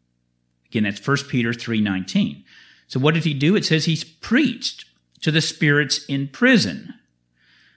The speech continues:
the ones who were disobedient back in Noah's day. So he's not talking about people who were in prison in his day, in, in a literal prison, but rather these would be the ones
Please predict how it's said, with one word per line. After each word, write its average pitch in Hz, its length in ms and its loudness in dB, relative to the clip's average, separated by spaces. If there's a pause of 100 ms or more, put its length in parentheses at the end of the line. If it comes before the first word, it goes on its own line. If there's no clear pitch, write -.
(600)
the 123 80 -6
ones 139 280 2
who 156 60 4
were 143 60 0
disobedient 143 720 2
back 143 320 2
in 131 460 -2
Noah's 143 480 4
day. 85 400 -10 (1200)
So 156 300 4
he's 156 120 6
not 214 160 8
talking 202 180 8
about 165 300 4 (400)
people 196 340 6
who 165 100 8
were 160 160 6
in 127 200 4
prison 170 460 6
in 123 120 4
his 202 300 6
day, 117 320 4
in, 139 140 2
in 135 180 0
a 127 80 2
literal 175 400 6
prison, 92 580 -6 (800)
but 151 80 0
rather 156 260 4
these 175 280 6
would 175 120 2
be 170 120 4
the 151 100 0
ones 160 640 4